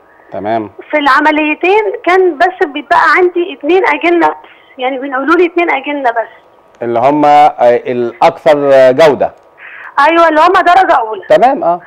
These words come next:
Speaker 1: آه.
Speaker 2: فأنا لما جيت العمليتين فشلوا،
Speaker 1: آه.
Speaker 2: ما حصلش نصيب يعني.
Speaker 1: مم.
Speaker 2: فلما روحت للدكتور المرة دي بعد العملية التانية،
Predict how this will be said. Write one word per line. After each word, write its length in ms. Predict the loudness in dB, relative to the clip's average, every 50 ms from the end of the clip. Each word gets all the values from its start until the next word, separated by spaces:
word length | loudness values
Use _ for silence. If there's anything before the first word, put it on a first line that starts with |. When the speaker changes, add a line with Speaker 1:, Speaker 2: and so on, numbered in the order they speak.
| -20 -20 -18
Speaker 1:
آه. 160 | -18 -18 -18 -18 _ _ _ _ _ _ -20 -6 -2
Speaker 2:
فأنا 420 | 0 2 4 4 4 4 4 4 2
لما 240 | 2 2 0 0
جيت 300 | 0 0 -2 -4 -2 -2
العمليتين 720 | -4 -2 0 0 0 0 0 -2 -4 -4 -2 0 0 0 2
فشلوا، 500 | 2 0 -2 0 -2 -6 -6 -6 -10 -16 -18 _ _ _ _ -20 -20 _ 0
Speaker 1:
آه. 40 | 2
Speaker 2:
ما 20 | 2
حصلش 280 | 4 4 0 0 -2
نصيب 400 | -2 -2 -2 -4 -6 -14 -12 -10
يعني. 220 | -10 -10 -10 -12 -14 _ -14
Speaker 1:
مم. 220 | -8 -6 -6 -2 0
Speaker 2:
فلما 300 | 0 2 2 2 4 4
روحت 240 | 4 2 2 0 0
للدكتور 600 | 0 0 -2 -2 -8 -12 -10 -2 0 0 2 2
المرة 420 | 0 0 -2 -2 0 2 2 0
دي 200 | 0 -2 -4 0
بعد 200 | 0 0 0 -2
العملية 380 | -2 -2 -2 -2 -2 -4 -4 -6
التانية، 440 | -4 -4 -4 -4 -2 -4 -4 -6